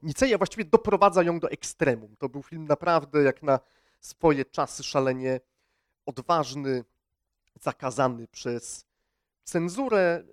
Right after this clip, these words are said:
zakazany ze względu na, na śmiałość obyczajową, ale przede wszystkim ze względu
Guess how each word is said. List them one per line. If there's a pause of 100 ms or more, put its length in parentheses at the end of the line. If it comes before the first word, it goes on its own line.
(120)
zakazany
ze
względu
na,
na
śmiałość (400)
obyczajową,
ale
przede
wszystkim
ze
względu